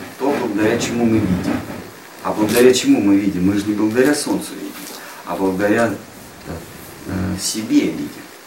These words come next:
Вижу-то я, я вижу, э, сам собой. Солнце к этому не имеет отношения. Ну, в смысле, солнце есть на самом деле отражением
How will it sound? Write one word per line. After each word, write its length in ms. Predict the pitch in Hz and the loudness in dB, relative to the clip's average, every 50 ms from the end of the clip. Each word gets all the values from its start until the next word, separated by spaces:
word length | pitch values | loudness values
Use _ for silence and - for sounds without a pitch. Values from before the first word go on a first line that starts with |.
| - - | -16 -10
Вижу-то 400 | 107 117 120 - 92 - - 98 | -8 -6 -6 -6 -6 -8 -6 -6
я, 320 | 92 90 110 123 139 156 160 - - - - - - - - - - - - - - - 98 | -4 -2 -2 -2 -2 -2 -4 -8 -16 -20 -20 -20 -20 -20 -20 -20 -18 -16 -16 -16 -16 -10 -4
я 160 | 92 95 95 | -2 0 0
вижу, 440 | 101 117 135 131 117 110 104 104 98 - - - - - 95 92 - - - - - - - | 2 2 0 0 0 0 -2 -2 -4 -6 -12 -16 -14 -10 -10 -10 -10 -10 -14 -14 -14 -10 -6
э, 500 | 95 95 92 87 87 87 87 87 87 90 - - | -4 -2 -2 -2 -2 -2 -4 -6 -8 -8 -8 -6
сам 320 | - - - 113 120 123 | -4 -2 2 2 2 2
собой. 520 | 117 - - 120 117 113 117 101 95 - - - - - - - - - - - - - - - - - - - - - - - | 2 0 2 2 2 2 2 2 0 0 -2 -6 -10 -18 -20 -20 -20 -20 -20 -18 -18 -18 -18 -18 -18 -20 -20 -20 -20 -18 -16 -14
Солнце 400 | - - 113 123 139 135 - - | -12 -8 -6 -6 -6 -6 -6 -8
к 80 | - 110 | -6 -4
этому 280 | 110 101 101 104 104 104 | -6 -4 -4 -6 -6 -4
не 100 | 101 104 | -2 -2
имеет 280 | 104 107 104 98 92 | 0 0 0 0 -2
отношения. 460 | - - - 104 104 - - 98 - - - - - - - - - - - - - - - - - - - - - - - - - - - | -4 -8 -6 -6 -6 -6 -8 -8 -10 -10 -10 -12 -14 -16 -18 -18 -18 -18 -18 -18 -18 -20 -20 -20 -20 -20 -20 -20 -20 -20 -20 -20 -20 -14 -10
Ну, 100 | 117 117 | -6 -6
в 40 | 107 | -6
смысле, 380 | - 110 107 104 - 104 104 - - - - - - - - | -4 -4 -4 -4 -2 -4 -4 -6 -8 -12 -14 -14 -12 -10 -8
солнце 440 | - - 143 151 170 - - - | -4 2 4 6 6 6 4 0
есть 260 | 117 113 127 120 - - | -4 -4 -2 -2 0 0
на 80 | - | 0
самом 260 | - - 135 127 127 | 0 0 0 0 0
деле 280 | 120 123 120 110 107 101 | 2 2 2 4 4 2
отражением 920 | 101 110 117 - 113 107 104 104 117 131 139 139 127 120 110 104 104 98 | 2 0 -2 -2 -2 -2 -2 0 0 2 2 2 4 4 2 2 2 2